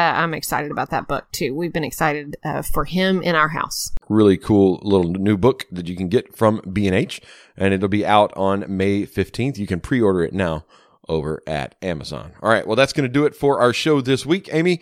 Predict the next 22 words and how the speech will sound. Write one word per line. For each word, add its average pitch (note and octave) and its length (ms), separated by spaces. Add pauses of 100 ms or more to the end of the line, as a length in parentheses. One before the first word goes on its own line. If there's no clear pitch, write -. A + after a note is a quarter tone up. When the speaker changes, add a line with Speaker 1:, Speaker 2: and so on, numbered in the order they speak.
(340)
Speaker 2:
you D#3+ 160
enjoy C#3+ 540
the A#2 280
R B2 220
V B2+ 340 (220)
and, G#2 200
uh, G2 200
let A2 260
Keith C3 240
Speaker 1:
Yes. G3+ 220
Speaker 2:
enjoy A#2 280
the G2+ 240
outdoors. F#2+ 580 (220)
Speaker 1:
Yes, F3+ 260
I G#3 120
will. G#3 260
So, G#3+ 480
so A#3 240
it's, - 360
this A#3 220
is A3+ 240
a, F#3+ 460